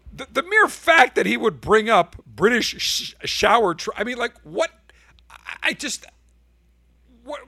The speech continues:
was it like a soap dish? I mean, I, I, I'm looking at this thing. A, a British shower tray is basically a,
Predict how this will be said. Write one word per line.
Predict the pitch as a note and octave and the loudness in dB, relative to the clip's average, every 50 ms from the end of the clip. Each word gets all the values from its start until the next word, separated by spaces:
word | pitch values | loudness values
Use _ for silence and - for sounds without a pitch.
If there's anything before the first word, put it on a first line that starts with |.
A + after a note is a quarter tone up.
| - - - - D#3+ | -12 -10 -10 -10 -8
was | D3+ G3+ F#3 D#3 | -6 -6 -6 -6
it | F3 - | -8 -12
like | C3 B2+ - | -14 -16 -12
a | - | -10
soap | - - - - F#3+ A3 C4 - - - | -8 -6 -4 -2 -2 -2 -4 -4 -10 -12
dish? | C4 C4 C4 C4+ A#3 - - - | -10 -8 -8 -8 -8 -8 -10 -10
I | F#3 | -10
mean, | E3+ F3+ F#3 F3 C#3+ _ _ _ _ _ _ _ _ _ _ | -10 -10 -12 -12 -14 _ _ _ _ _ _ _ _ _ _
I, | - F#3 - - | -14 -14 -12 -12
I, | - - - F#3+ | -12 -8 -6 -6
I'm | F#3 F#3 | -6 -6
looking | G3 A#3+ D#4 - - F4 B3+ | -6 -6 -6 -6 -8 -8 -8
at | G#3 - - | -8 -8 -8
this | F3 D#3 - - | -8 -8 -8 -8
thing. | - E3 D#3 D#3+ F3+ - | -6 -8 -8 -8 -10 -14
A, | F3+ F3+ _ _ F3+ F#3 | -16 -18 _ _ -16 -16
a | |
British | C#3+ G#2+ F3+ B3+ C#4+ D4+ A#3 | -14 -10 -8 -6 -6 -4 -4
shower | - - - A3+ A3+ B3+ A3+ F#3+ D#3 | -4 -4 -2 -2 -2 -2 -2 -4 -6
tray | - - - C3+ A2+ G#2+ G#2+ B2 _ _ _ _ _ _ _ _ _ _ _ _ _ _ _ _ _ _ _ - - _ _ _ _ _ _ - | -8 -10 -12 -10 -10 -10 -14 -16 _ _ _ _ _ _ _ _ _ _ _ _ _ _ _ _ _ _ _ -20 -20 _ _ _ _ _ _ -12
is | D#3+ D#3+ D#3+ D#3+ D#3+ D#3+ D3+ C#3+ - - - _ _ _ - - _ - C3+ G#2+ | -10 -8 -6 -6 -6 -6 -8 -10 -12 -16 -18 _ _ _ -20 -20 _ -20 -12 -4
basically | G2+ G3+ C4 A3+ - A#3+ G3 D#3+ E3+ E3 E3 E3 E3 E3+ F#3 _ _ _ _ _ _ _ _ _ _ - | -2 -2 -2 -2 -4 -10 -10 -10 -8 -8 -6 -6 -6 -8 -10 _ _ _ _ _ _ _ _ _ _ -8
a, | D3 D#3+ D#3+ D#3+ D#3+ D#3+ D#3+ D#3+ D#3 D#3+ E3 | -6 -4 -4 -2 -4 -4 -6 -6 -8 -10 -14